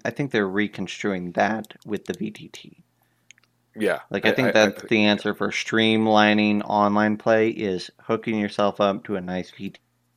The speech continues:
Speaker 1: T T
Speaker 2: Mm-hmm.
Speaker 1: and going from there.
Speaker 2: Especially if
Speaker 1: Like,
Speaker 2: it's D and D built.
Speaker 1: getting D and D Beyond and Beyond, yeah.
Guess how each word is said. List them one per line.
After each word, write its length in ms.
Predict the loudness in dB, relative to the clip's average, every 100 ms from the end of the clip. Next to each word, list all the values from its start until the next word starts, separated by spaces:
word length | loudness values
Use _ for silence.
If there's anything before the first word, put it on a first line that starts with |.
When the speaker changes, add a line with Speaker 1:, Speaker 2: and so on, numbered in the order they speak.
| _
Speaker 1:
T 140 | -10
T 100 | -10
Speaker 2:
Mm-hmm. 120 | -10 -10
Speaker 1:
and 200 | -10 -12
going 240 | -14 -14
from 140 | -16 -18
there. 140 | -18 -20 -20 _ _
Speaker 2:
Especially 440 | -8 -2 -2 0
if 60 | 4
Speaker 1:
Like, 180 | 6 6
Speaker 2:
it's 80 | 0
D 120 | -4
and 100 | -4
D 80 | -6
built. 420 | -2 -2 -2 -8 _
Speaker 1:
getting 520 | 0 2 4 2 0 -4 _ -4
D 140 | 0
and 80 | 4
D 100 | 4
Beyond 460 | 6 8 8 8
and 160 | 6 4
Beyond, 360 | 4 6 6 2 _ _ -10
yeah. 320 | 2 4